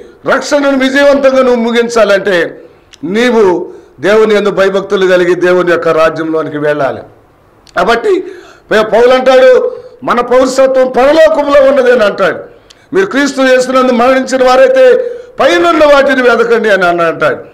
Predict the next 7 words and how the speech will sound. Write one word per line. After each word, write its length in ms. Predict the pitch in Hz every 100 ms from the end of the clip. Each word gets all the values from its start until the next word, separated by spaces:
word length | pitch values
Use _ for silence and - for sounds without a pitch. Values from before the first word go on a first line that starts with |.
| _ - -
అమెరికా 300 | 143 214 240
ఎవరైనా 440 | 247 247 247 247 247
వెళ్ళారంటే 800 | 233 254 247 254 254 262 240 - - - -
అక్కడ 160 | 180 233
ఎన్ని 220 | 247 285 294
రోజులు 200 | 294 294
ఉంటారు? 600 | 277 285 277 277 262